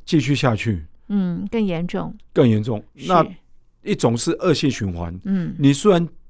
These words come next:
Speaker 1: 习近平一直强调，哦，不要怎么，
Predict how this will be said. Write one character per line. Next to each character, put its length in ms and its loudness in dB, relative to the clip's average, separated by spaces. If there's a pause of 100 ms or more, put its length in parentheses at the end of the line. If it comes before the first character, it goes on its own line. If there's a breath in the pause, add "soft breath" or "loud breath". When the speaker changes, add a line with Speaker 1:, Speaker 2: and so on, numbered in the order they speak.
(280)
Speaker 1:
习 180 -2
近 180 2
平 100 2
一 80 -4
直 80 -2
强 240 -2
调， 260 0 (240 soft breath)
哦， 220 -2 (240 soft breath)
不 240 -8 (200)
要 400 6
怎 180 -12
么， 320 -2